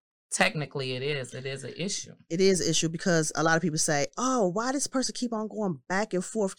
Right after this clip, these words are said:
Speaker 2: to jail?"
Speaker 1: They like
Speaker 2: Um,
Speaker 1: it. They
Speaker 2: they
Speaker 1: like
Speaker 2: like
Speaker 1: it. They
Speaker 2: it. They
Speaker 1: keep
Speaker 2: must
Speaker 1: on
Speaker 2: got a
Speaker 1: going back
Speaker 2: boyfriend
Speaker 1: to
Speaker 2: or girl.
Speaker 1: jail.
Speaker 2: No, it's not that. It's the, it's the fact of a person thinking, "Oh, I can make this fast money and it, I'm just gonna make it till I can."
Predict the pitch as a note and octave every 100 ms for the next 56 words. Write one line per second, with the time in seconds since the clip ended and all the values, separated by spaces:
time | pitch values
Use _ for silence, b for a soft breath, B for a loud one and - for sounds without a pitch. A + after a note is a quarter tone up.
0 | - D3+ C3 F#3+ F#3+ C#3+ - - _ _
1 | _ - D3 D#3 G3+ G3 F#3+ E3 - -
2 | - B3 B3+ B3+ B3 F3 - A#3+ C#4+ C#4+
3 | A#3+ C4+ A#3+ B3 B3+ A#3 A#3+ A3 A3+ A3+
4 | B3+ C4 A3+ G#3+ G#3 G3+ G3+ - G3 -
5 | F#3+ - F#3 E3+ F#3 F#3+ - F3 - G#3
6 | G3 F#3+ F3 D#3+ D#3 - F#3 D#3+ D#3 E3+
7 | D#3 - D#3 E3 D#3+ D#3+ D3+ C#3+ - -
8 | D#3+ D#3 - C#3+ E3 F#3 C#3 B2+ B B
9 | B C#3+ C#3+ C3+ C3 _ _ - - _
10 | _ - F#3+ F3+ E3+ D3 E3+ E3 D3 E3
11 | C#3 - - G#3 D#3+ G#2